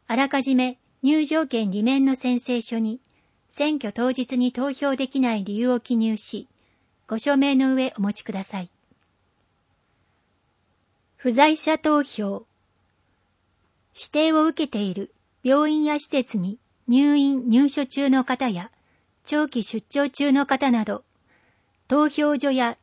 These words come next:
期日前投票所で投票できない方は、入院・入所している病院施設や滞在地の選挙管理委員会で不在者投票することができます。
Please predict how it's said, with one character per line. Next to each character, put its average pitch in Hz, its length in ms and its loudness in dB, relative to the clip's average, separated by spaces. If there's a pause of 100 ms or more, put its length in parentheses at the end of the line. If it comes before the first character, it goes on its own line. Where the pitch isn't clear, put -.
(100)
期 208 120 -10
日 294 240 -6
前 285 220 2
投 285 240 -2
票 294 260 -2
所 285 100 -4
で 202 140 -6
投 269 200 0
票 277 240 0
で 262 120 -2
き 262 100 -4
な 240 140 2
い 208 60 -4
方 196 280 -6
は、 185 160 -10 (920)
入 285 260 4
院・ 269 400 2
入 262 160 4
所 285 220 -2
し - 80 -12
て 269 260 0
い 254 60 -2
る 247 180 -2 (160)
病 285 260 2
院 302 180 2
施 - 60 -10
設 - 300 -6
や 190 160 -8 (640)
滞 285 240 0
在 311 240 2
地 - 160 -4
の 196 220 -4 (540)
選 302 340 0
挙 285 200 0
管 277 320 2
理 285 120 0
委 - 20 -
員 294 160 2
会 214 240 -4
で 190 180 -10 (300)
不 - 100 -12
在 285 240 2
者 294 180 -2
投 302 200 0
票 220 240 -2
す - 160 -6
る 240 100 -2
こ 262 140 -4
と 247 100 0
が 202 100 -2
で 185 120 -10
き - 120 -10
ま 170 120 -8
す。 - 160 -20